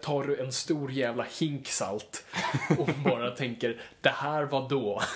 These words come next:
Speaker 2: Men alltså, det, för det är så sjukt, just i den scenen då,
Speaker 1: Mm.
Speaker 2: de ska slåss mot varandra och de, som sagt, de fräser och, ah, så riktigt catfight-grej.
Speaker 1: Mm.
Speaker 2: Sen blir ju s-, lägret stormat.
Speaker 1: Ja, precis. Det blir en
Speaker 2: Eh.
Speaker 1: stor actionsekvens. Väldigt cool. Alltså,
Speaker 2: Ja, ja,
Speaker 1: koreograferad.
Speaker 2: den, den, den är
Speaker 1: Bam.
Speaker 2: schysst,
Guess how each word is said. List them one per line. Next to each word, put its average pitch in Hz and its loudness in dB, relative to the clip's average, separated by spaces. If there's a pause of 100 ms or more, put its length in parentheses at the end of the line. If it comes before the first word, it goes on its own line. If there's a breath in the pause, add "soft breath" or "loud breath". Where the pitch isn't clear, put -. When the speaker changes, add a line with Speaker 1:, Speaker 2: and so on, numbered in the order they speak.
(640 loud breath)
Speaker 2:
Men 143 4
alltså, 139 0
det, 139 0
för 151 2
det 151 4
är 143 4
så 139 -4
sjukt, - 0
just 151 2
i 123 2
den 113 2
scenen 117 0
då, 110 -2
Speaker 1:
Mm. 143 0
Speaker 2:
de 147 4
ska 147 -2
slåss 120 0
mot 117 -2
varandra 113 2
och 113 2
de, 113 2
som 117 -2
sagt, 104 -2
de 110 2
fräser 110 2
och, - -6
ah, 190 0
så 117 0
riktigt - -8 (120)
catfight-grej. 113 -2
Speaker 1:
Mm. 113 -4 (180 loud breath)
Speaker 2:
Sen 151 2
blir 139 2
ju 131 2
s-, - -4
lägret 120 0
stormat. 120 0 (180)
Speaker 1:
Ja, 127 4
precis. 117 0
Det 110 2
blir 135 0
en - 2
Speaker 2:
Eh. - -
Speaker 1:
stor 127 0
actionsekvens. 110 -4
Väldigt 185 0
cool. 165 2
Alltså, - 4
Speaker 2:
Ja, 180 2
ja, 160 2
Speaker 1:
koreograferad. - 2
Speaker 2:
den, 165 0
den, 156 0
den 151 0
är 139 0
Speaker 1:
Bam. 127 4
Speaker 2:
schysst, 117 -6